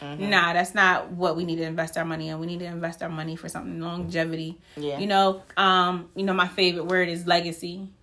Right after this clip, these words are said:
Speaker 2: You know, I'm
Speaker 1: Yeah.
Speaker 2: trying to build a legacy here. I'm trying to leave a legacy. Um, so my son, other children if I have 'em.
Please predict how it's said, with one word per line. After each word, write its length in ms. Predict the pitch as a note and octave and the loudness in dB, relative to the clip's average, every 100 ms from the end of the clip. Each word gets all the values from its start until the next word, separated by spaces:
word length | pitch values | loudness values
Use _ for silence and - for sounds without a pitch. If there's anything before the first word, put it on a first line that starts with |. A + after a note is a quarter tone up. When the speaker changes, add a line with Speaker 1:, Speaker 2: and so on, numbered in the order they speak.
| _ | _
Speaker 2:
You 140 | F#3+ F3+ | -6 -4
know, 60 | |
I'm 120 | E3+ | -4
Speaker 1:
Yeah. 60 | - | -4
Speaker 2:
trying 120 | F3+ | -4
to 60 | F3 | -2
build 180 | E3+ E3+ | -4 -2
a 40 | |
legacy 460 | E3+ F3 E3+ F3+ F3+ | -2 -2 -6 -8 -8
here. 180 | E3+ E3+ | -8 -8
I'm 80 | E3+ | -6
trying 160 | F3+ | -6
to 60 | F3+ | -4
leave 280 | G3+ G3 F3+ | -4 -4 -6
a 100 | - | -6
legacy. 520 | D#3+ D#3+ E3 F3 F3+ - - - _ | -4 -6 -8 -12 -14 -18 -20 -20 _
Um, 680 | G3 F#3 F3+ F3 E3+ E3+ F3 _ _ _ - | 2 2 2 0 -2 -4 -8 _ _ _ -14
so 540 | - G3+ F3 E3+ F3+ - _ _ _ - | 2 4 4 0 -6 -14 _ _ _ -12
my 160 | F3+ | -10
son, 560 | E3+ F#3 F3+ E3 F3 F3+ _ _ _ _ _ _ _ _ - | -6 -4 -2 -2 -6 -10 _ _ _ _ _ _ _ _ -12
other 180 | D#3+ D#3 | -10 -10
children 340 | - E3 D#3+ | -12 -12 -10
if 120 | D#3 E3 | -12 -10
I 40 | |
have 220 | E3+ E3+ | -10 -10
'em. 120 | G3+ | -12